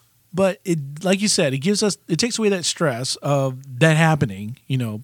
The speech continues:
you know, having a, a warlock pull aggro from a tank, not a good thing, because then you get ridiculed by everybody else. So it takes that away, allows you to learn at your own pace, allows you to learn without wiping everybody. And that's cool because, you know me,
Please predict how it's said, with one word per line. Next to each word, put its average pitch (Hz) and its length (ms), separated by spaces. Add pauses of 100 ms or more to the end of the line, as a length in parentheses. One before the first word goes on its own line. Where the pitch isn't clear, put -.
(140)
you 131 180
know, 131 240
having 139 300
a, 117 200
a 127 100
warlock 123 460
pull 123 260
aggro 131 440
from 120 140
a 110 60
tank, 127 440
not 123 200
a - 20
good 110 180
thing, 127 380 (440)
because 147 200
then 139 120
you 127 60
get 123 140
ridiculed 123 420
by 104 200
everybody 98 420
else. 113 380 (960)
So - 140
it 170 60
takes 226 200
that 214 160
away, 165 140
allows 170 280
you 190 80
to 151 80
learn 185 200
at - 80
your 202 100
own 190 80
pace, 185 240
allows 180 260
you 185 60
to 160 60
learn 196 100
without 165 240
wiping 139 280
everybody. 104 320
And 147 80
that's 190 140
cool 220 160
because, 147 260
you 180 80
know 196 160
me, 190 440